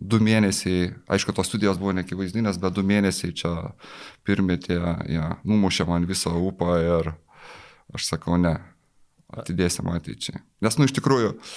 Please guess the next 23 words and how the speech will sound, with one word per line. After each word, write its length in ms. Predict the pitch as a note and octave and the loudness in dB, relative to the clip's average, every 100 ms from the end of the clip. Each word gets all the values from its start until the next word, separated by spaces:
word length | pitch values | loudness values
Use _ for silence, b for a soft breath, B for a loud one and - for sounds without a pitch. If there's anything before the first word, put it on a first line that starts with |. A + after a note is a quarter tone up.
| B B B | B B B
iš 140 | - | -6
tikrųjų 400 | - G#2+ A#2 A2 G#2 | -4 2 4 4 4
porą, 240 | A2+ A2+ G#2+ - _ _ b b b b b - | 2 2 0 -4 _ _ b b b b b 0
porą 160 | G2+ G2 | 2 2
kartų 460 | - G#2 G2+ G2+ | 2 0 2 -2
po 160 | F#2 G2 | 2 2
Eurolygos 540 | F#2+ G2 G#2 G2+ F2 F2 | 4 4 4 2 0 -2
varžybų 380 | F2+ G2+ F#2 - | 0 0 -2 -4
ketvirtadienį, 680 | F2 F2+ - F#2+ F2+ E2+ D#2+ | -2 -2 0 0 2 0 -4
kai 540 | - E2+ E2 E2 D#2+ - B B - | -2 -2 0 -2 -4 -10 B B -8
sužaidė 320 | F#2 F2 F2 | -4 -2 -2
ketvirtadienį, 760 | D#2+ D2+ D#2 G2 G#2+ A2 A2 G#2 | -4 -4 -2 0 2 2 2 0
tai 100 | E2+ | -4
po 160 | - | -4
to 140 | E2 E2+ | 0 0
atsikeli, 540 | E2 G#2 - F2+ E2 | 0 -2 0 2 0
e, 880 | - - D2 C2 E2+ E2+ E2+ E2 D#2+ - _ _ _ _ - | -2 -6 -6 -2 2 2 2 2 -2 -6 _ _ _ _ -6
toks 240 | G2 - | -4 -2
visas 300 | G2 F#2+ E2+ | 0 0 0
neišsimiegojęs, 800 | F2 F2+ - F#2+ F#2 F#2+ F#2+ F2 | 0 0 0 0 2 4 2 2
nepailsėjęs, 600 | F2 - F2 F2 F#2+ F2+ F2 | -2 -2 -2 0 0 0 0
nes 160 | E2+ | -4
užmigęs 480 | E2+ F#2 F#2 F2 D2+ | -4 -2 0 0 -2